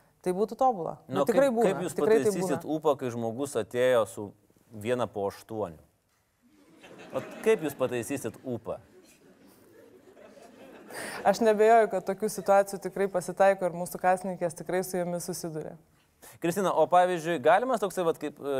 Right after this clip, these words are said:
Speaker 2: internetai sako, life hackas? Vat jūs pasakykite, aš dar to nebandžiau, bet labai norėčiau pabandyti. Tu ateini viena po aštuonių, ar ne, su buteliu. Ir tau neparduoda. Tu atsidarai, išgeri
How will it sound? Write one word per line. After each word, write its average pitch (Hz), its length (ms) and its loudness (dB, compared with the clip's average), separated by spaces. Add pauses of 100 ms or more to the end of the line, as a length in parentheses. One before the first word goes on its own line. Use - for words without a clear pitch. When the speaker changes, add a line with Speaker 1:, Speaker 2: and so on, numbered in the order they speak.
Speaker 2:
internetai 127 420 -2
sako, 123 320 2
life 117 240 2
hackas? 120 480 2
Vat - 220 -14
jūs 104 140 -14
pasakykite, 101 440 -8
aš 110 120 0
dar 123 120 4
to 135 80 0
nebandžiau, 120 400 0
bet 135 120 0
labai 131 180 -2
norėčiau 123 260 -2
pabandyti. 117 400 -4
Tu 156 80 0
ateini 165 400 -2
viena 131 240 -2
po 131 140 -2
aštuonių, 85 460 -6
ar - 40 -12
ne, 151 160 -4
su 143 200 -8
buteliu. 113 500 -10 (540)
Ir 107 120 -6
tau 196 140 4
neparduoda. 147 480 -2 (920)
Tu 165 60 0
atsidarai, 165 600 0 (920)
išgeri 107 640 -2